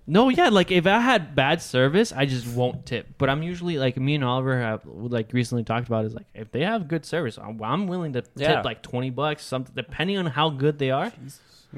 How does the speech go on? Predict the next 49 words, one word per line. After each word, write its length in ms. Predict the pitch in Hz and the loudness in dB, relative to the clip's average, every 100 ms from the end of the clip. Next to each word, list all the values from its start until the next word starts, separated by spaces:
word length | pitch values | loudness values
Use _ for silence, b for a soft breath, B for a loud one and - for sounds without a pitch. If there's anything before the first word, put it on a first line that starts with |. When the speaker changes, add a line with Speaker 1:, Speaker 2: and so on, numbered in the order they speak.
| 143 - | -6 0
Speaker 2:
I'm 120 | 160 | 2
willing 260 | 247 233 170 | 4 4 2
to 60 | |
help 280 | 127 156 165 | 2 0 -2
them 220 | 135 143 | -2 0
out 180 | 135 110 | 0 2
because 320 | 151 175 110 | 4 6 4
Speaker 1:
Yeah. 80 | 131 | 0
Speaker 2:
they, 60 | 139 | -2
they're 200 | 127 143 | 2 2
willing 360 | 139 139 135 120 | 4 2 0 -4
to, 120 | 113 | 0
like, 120 | 107 | 4
Speaker 1:
'Cause 100 | 139 | 6
they 140 | 160 | 6
went 340 | 220 170 117 - | 6 4 2 2
far 160 | 139 | 4
and 80 | 131 | 6
beyond. 220 | 143 151 | 6 4
Like, 200 | 127 - | 0 -4
we 240 | 123 127 143 | -6 -4 -2
went 220 | 156 139 | -2 -2
to 120 | 160 | -4
Doe 340 | 120 120 131 131 | 2 6 6 6
one 280 | 113 113 | 4 2
time. 400 | 113 107 107 107 - | 0 -2 -2 -4 -4
Uh, 180 | 110 101 | -4 -2
it 40 | |
was 180 | 110 107 | -2 0
me, 300 | 120 123 123 | 2 4 2
Kevin, 800 | - - 117 113 113 113 110 110 | -2 -4 -2 0 0 0 -4 -8
uh, 300 | - 107 - - _ - | -10 -10 -12 -16 _ -14
DeSoto, 640 | 131 - 127 123 120 113 104 | -10 -4 2 4 4 2 -2
and 120 | 104 | -2
Oliver. 500 | 113 135 117 104 107 b b b _ _ - | 0 2 2 -2 -8 b b b _ _ -2
And 340 | 135 127 120 - _ _ _ _ _ _ _ _ _ _ _ _ - | 0 0 -2 -6 _ _ _ _ _ _ _ _ _ _ _ _ -4
usually 360 | 175 208 214 | 2 4 6
when 120 | 220 196 | 4 4
it's, 220 | 156 - | 0 -2
like, 140 | 135 | -2
Korean 300 | - 139 135 | 2 2 4
barbecue, 460 | 120 123 135 - 156 | 4 4 4 2 2
I 140 | 127 | 2
like 180 | 127 123 | 2 0
to 60 | 123 | -2
cook 180 | 135 123 | -4 -4
my 140 | 117 | -6
own 140 | 107 | -6
food. 320 | 104 185 147 | 0 4 4